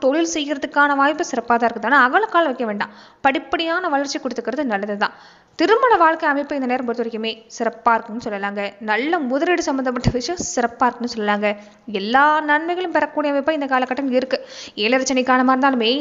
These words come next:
இந்த அமைப்பை பொறுத்த வரைக்குமே உங்களுக்கு இந்த நேரம் சாதகமான பலனை தரக்கூடிய நேரம் தான், ஒரு யோகமான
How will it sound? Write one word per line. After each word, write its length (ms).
இந்த 340
அமைப்பை 320
பொறுத்த 180
வரைக்குமே 300
உங்களுக்கு 320
இந்த 260
நேரம் 260
சாதகமான 720
பலனை 260
தரக்கூடிய 360
நேரம் 260
தான், 120
ஒரு 180
யோகமான 520